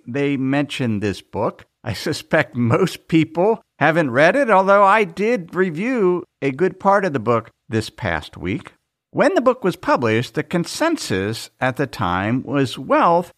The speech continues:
just consisted of gold and silver, and that wealth was something that we kept close, that paying out gold to purchase something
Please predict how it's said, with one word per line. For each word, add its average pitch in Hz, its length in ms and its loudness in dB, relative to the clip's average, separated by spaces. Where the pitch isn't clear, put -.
just 294 320 -4
consisted 226 680 -4
of 180 180 -4
gold 180 340 2
and 180 140 -2
silver, - 420 -4
and 156 160 2
that 170 160 0
wealth 175 360 0
was 180 140 -4
something 180 340 -4
that 151 180 -2
we 151 100 -4
kept 175 380 -4
close, - 440 0
that 123 200 -4
paying 170 380 2
out 127 320 0
gold 156 540 2
to 127 100 -6
purchase 160 500 -2
something 127 520 -4